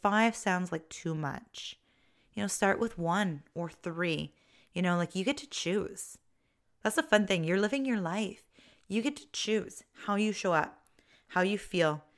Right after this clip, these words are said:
and how you move into the future, and how you live in the present. You get to choose. I'm just here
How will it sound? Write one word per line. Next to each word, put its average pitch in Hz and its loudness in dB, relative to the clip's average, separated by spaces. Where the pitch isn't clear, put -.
and 190 0
how 175 2
you 170 -2
move 185 2
into 175 0
the 160 -2
future, 147 -4
and 170 0
how 170 0
you 175 2
live 165 2
in 170 0
the 160 0
present. 156 0
You 214 0
get 240 0
to 196 -12
choose. 170 -4
I'm 214 4
just 254 -2
here 190 4